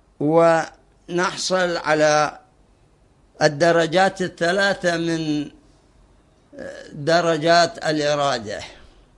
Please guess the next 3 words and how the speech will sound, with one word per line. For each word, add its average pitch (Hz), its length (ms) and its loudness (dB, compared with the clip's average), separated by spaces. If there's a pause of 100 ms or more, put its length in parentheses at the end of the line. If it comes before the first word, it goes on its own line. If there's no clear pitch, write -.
(760)
أما 202 300 4
تعريف 196 580 4
الإرادة، 175 880 6